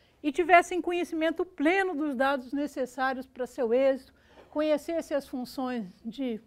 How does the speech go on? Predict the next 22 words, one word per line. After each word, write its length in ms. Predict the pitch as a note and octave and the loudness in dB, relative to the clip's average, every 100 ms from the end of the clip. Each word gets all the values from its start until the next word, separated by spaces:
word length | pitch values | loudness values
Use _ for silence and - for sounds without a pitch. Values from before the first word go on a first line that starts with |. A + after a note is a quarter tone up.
| - | -2
demanda 480 | A#3+ A3+ B3 C#4 A3+ | 0 2 2 2 0
e 60 | |
custos 360 | A3 B3 B3 - | -2 -4 -6 -6
relevantes, 580 | A#3+ A#3 G#3 A3 A3 - | -4 -2 -2 -4 -6 -8
et 140 | G#3+ | -10
cetera 340 | - F#3+ F#3 G3+ | -8 -10 -8 -14
e 40 | |
tal. 220 | - - _ - - - _ | -14 -20 _ -20 -20 -20 _
Então, 160 | - C#4 | 2 4
a 80 | D#4 | 4
seleção 480 | F#4+ F4+ - D#4+ | 2 -2 0 0
natural 600 | C#4 B3+ B3+ A#3 D4 E4 | 0 -2 0 6 8 6
funciona 680 | C#4 - D#4+ - D4 A3+ F#3+ | 2 -2 0 0 0 0 -2
no 120 | G3 | -8
caso 260 | G3 G#3 G3 | -4 -2 -2
das 160 | A3 G#3 | -4 -6
plantas, 480 | D#4+ F#4 G4 F4+ | -2 0 0 -6
funciona 460 | - D4 - C4 A#3+ | -4 -6 -4 -4 -4
no 100 | G#3+ | -6
caso 280 | A3 G3 F#3 | -4 -4 -6
do 60 | |
jogador 600 | F#3 F#3 G3 E3 G#3+ G#3 | -10 -8 -6 -4 -4 -4